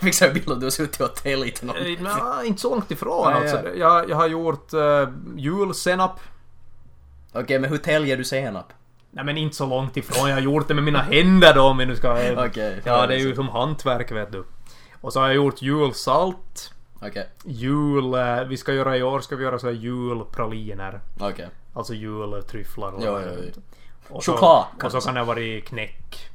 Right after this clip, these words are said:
Speaker 1: Ja, ja.
Speaker 2: något år.
Speaker 1: Jo, ja. Nej, men hej,
Speaker 2: Så,
Speaker 1: hej,
Speaker 2: så,
Speaker 1: trevligt
Speaker 2: så, så
Speaker 1: om
Speaker 2: lägger
Speaker 1: ens
Speaker 2: man ihop en
Speaker 1: någonting.
Speaker 2: liten sån där box då, för då
Speaker 1: Nej, men hej kan jag helt förstå.
Speaker 2: för, ah, i släkten så vet de ju att vi, man är ju fattig studerande,
Speaker 1: Ja.
Speaker 2: så man kan ju inte börja köpa så mycket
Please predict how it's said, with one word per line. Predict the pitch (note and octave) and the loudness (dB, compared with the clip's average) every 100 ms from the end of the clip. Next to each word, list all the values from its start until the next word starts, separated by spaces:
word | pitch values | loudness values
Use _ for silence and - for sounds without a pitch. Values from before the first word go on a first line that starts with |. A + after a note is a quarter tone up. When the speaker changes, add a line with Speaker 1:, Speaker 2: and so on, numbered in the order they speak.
| - | -8
Speaker 1:
Ja, | G2+ F#2 | -8 -8
ja. | A#3 - D3+ | -12 -10 -10
Speaker 2:
något | G#2 - | -10 -10
år. | A2 G#2+ - | -10 -10 -12
Speaker 1:
Jo, | G#2 A2 | -10 -10
ja. | F2 - - | -10 -14 -10
Nej, | D#3 | -4
men | |
hej, | G3 | 0
Speaker 2:
Så, | - C#3+ | 2 2
Speaker 1:
hej, | D#3+ G#3 - - | 4 6 6 4
Speaker 2:
så, | - | 2
Speaker 1:
trevligt | - A2+ G#3 | 2 0 -2
Speaker 2:
så, | |
så | F#3 | -2
Speaker 1:
om | F3+ | 0
Speaker 2:
lägger | F3+ | -2
Speaker 1:
ens | F3 | -2
Speaker 2:
man | E3+ | -4
ihop | E3 | -2
en | E3 | -2
Speaker 1:
någonting. | D#3+ D3+ | 0 -2
Speaker 2:
liten | C#3+ C3 | -2 -4
sån | C3+ | -4
där | B2+ | -4
box | A2+ A#2 - - | -4 -6 -6 -6
då, | |
för | - - | -4 -4
då | |
Speaker 1:
Nej, | - | -2
men | B3 | 2
hej | C4 | 2
kan | - B3+ | 4 4
jag | F3 | 4
helt | D3 B2 - | 4 0 -2
förstå. | G#2+ - G2 | -8 -8 -4
Speaker 2:
för, | D3 | 0
ah, | D3+ D#3+ D3+ G3 - | 2 2 0 -6 -4
i | F#3 | -6
släkten | - D#3 D3 D#3+ C3+ | -2 -2 0 -4 -4
så | |
vet | C3+ C#3 | -2 0
de | - C3+ | 2 0
ju | C3 | 0
att | B2 | -2
vi, | C3 C#3+ D3+ | -4 -6 -6
man | D3+ C#3 | -6 -4
är | |
ju | C#3 | -4
fattig | C3 C#3 C#3 | -2 -4 -4
studerande, | C3+ C3+ C#3 C#3+ D3 D3+ - - | -10 -4 -2 -2 -4 -6 -8 -12
Speaker 1:
Ja. | G#2 | -4
Speaker 2:
så | A#2 | -4
man | B2+ | -2
kan | C3+ | -2
ju | C#3 | -4
inte | C#3 | -2
börja | C3+ C3 | 0 0
köpa | - D#3 D3 | 2 2 2
så | C3 | -6
mycket | A#2+ A2 G#2 | -10 -10 -12